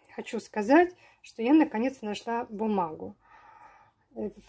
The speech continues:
все меня спрашивают, где брать бумагу глянцевую. Я сначала рисовала вот на таком картоне, он полуглянцевый такой, вообще почти не блестит. Но тем не менее работа получается хорошая.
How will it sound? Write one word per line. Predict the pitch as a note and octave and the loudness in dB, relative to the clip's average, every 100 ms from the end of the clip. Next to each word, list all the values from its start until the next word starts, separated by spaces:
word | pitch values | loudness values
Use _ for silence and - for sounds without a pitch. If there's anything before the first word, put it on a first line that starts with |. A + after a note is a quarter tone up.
| - | -14
все | - B3+ A#3 | 0 4 6
меня | A3+ G#3+ | 4 0
спрашивают, | - B3 C4 B3+ F#3+ G#3+ | -2 -2 -2 -2 -4 -2
где | G#3+ A#3 | 2 2
брать | G#3 F#3+ | 2 0
бумагу | G3+ A3 C#4 C#4 B3 A#3+ - | -2 4 4 4 2 -2 -4
глянцевую. | G#3+ A#3 A3+ G3+ G3 F#3 G3 G3+ _ - - _ D4+ - | -2 0 0 -4 -10 -8 -8 -10 _ -20 -20 _ -20 -12
Я | A3+ A#3+ A#3+ G#3 _ | -4 -2 0 -4 _
сначала | - A3+ - G#3+ G#3+ G3+ - | -12 -10 -6 -4 -2 -4 -6
рисовала | B3+ G#3 G#3+ G3+ G#3 | -6 -2 0 2 0
вот | G#3 | -2
на | G3 | -6
таком | G#3+ D#4 D#4 | 0 4 4
картоне, | A#3+ A3+ A3 G3+ G3 | 4 -2 -2 -4 -2
он | G3+ _ - | -4 _ -6
полуглянцевый | B3+ A3+ G#3+ G3+ G3+ - _ - - - - - C4 A3 G#3 A3+ A#3 A3 - F#3 F#3 | -2 0 0 0 -4 -8 _ -20 -20 -20 -20 -20 -10 -8 -2 0 2 0 -2 -6 -6
такой, | F#3+ - F#3+ G3 F3 - _ _ - | -8 -6 -6 -8 -12 -20 _ _ -14
вообще | A3 A3+ - A#3 | -6 -6 -4 -6
почти | G3 G3 - | -6 -8 -6
не | G3+ G3 | -4 -4
блестит. | F#3+ F#3+ - C4+ D4 - _ - - _ - | -4 -6 -4 0 0 -2 _ -20 -20 _ -8
Но | A3+ | -6
тем | A3+ A#3+ | -2 0
не | B3 | 6
менее | D4+ C4+ | 8 8
работа | A#3 A#3 - | 4 0 -2
получается | G#3+ G#3 - G#3 - | -4 -4 -2 -6 -6
хорошая. | G3+ A3+ B3+ E4+ E4 A#3 A3+ | -8 -2 4 4 2 -2 -4